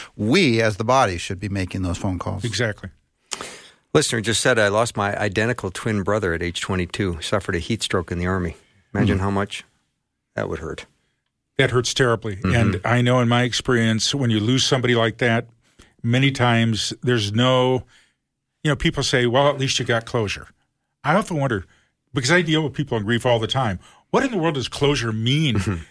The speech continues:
Speaker 2: Because the person who's lost someone, it doesn't, like, end at that point and then you go on. It's like you may get some answers, but you're still hurting.
Speaker 3: Mm-hmm.
Speaker 2: And you will hurt,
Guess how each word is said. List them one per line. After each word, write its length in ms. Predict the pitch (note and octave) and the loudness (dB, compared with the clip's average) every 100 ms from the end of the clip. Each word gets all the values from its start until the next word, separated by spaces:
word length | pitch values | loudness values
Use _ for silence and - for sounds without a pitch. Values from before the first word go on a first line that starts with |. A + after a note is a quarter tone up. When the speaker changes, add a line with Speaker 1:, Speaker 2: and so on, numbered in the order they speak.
| _ _ | _ _
Speaker 2:
Because 340 | D3 D#3 D#3 - | 0 2 0 -2
the 100 | - | -4
person 380 | - A#3 - | 0 0 2
who's 180 | D#3 B2 | 0 2
lost 260 | B2 E3 F#3+ | 4 4 2
someone, 440 | F#3+ C3 A2+ G#2+ - - | -2 0 0 -2 -4 -4
it 140 | D3+ | 2
doesn't, 260 | G#3 G3+ G3 | 2 2 0
like, 180 | D3 - | -4 -2
end 240 | - G3+ G3+ | 0 2 2
at 100 | F#3+ | 2
that 260 | C#3 B2 | 0 -2
point 240 | - A#2 B2 | -2 0 0
and 140 | D3 | 0
then 100 | C3+ | 0
you 120 | C#3 | 0
go 100 | A#2+ | 0
on. 380 | A#2+ E3 D#3 A2 - - - | 0 2 2 0 -4 -14 -8
It's 200 | - C3 | -4 0
like 220 | D3 B2+ C#3+ | 2 2 0
you 80 | |
may 200 | B2+ D3 | 2 2
get 180 | C3+ C#3 | 2 0
some 180 | C#3 C3 | 0 0
answers, 400 | C3+ F3+ C#3+ A2 | 2 2 0 -2
but 160 | - - | -4 -2
you're 100 | C#3 | 0
still 360 | - F3 C#3+ | 0 2 0
hurting. 480 | A2 D3+ F#3+ E3 G#2 - | 0 2 2 2 -4 -6
Speaker 3:
Mm-hmm. 420 | G2 G2 F#2+ G2+ G2 - | -2 0 0 0 -2 -2
Speaker 2:
And 220 | C#3 C3 | 0 2
you 180 | D3 G3 | 2 4
will 180 | C4 F#3 | 2 2
hurt, 340 | D#3 D3 D3+ | 0 0 -4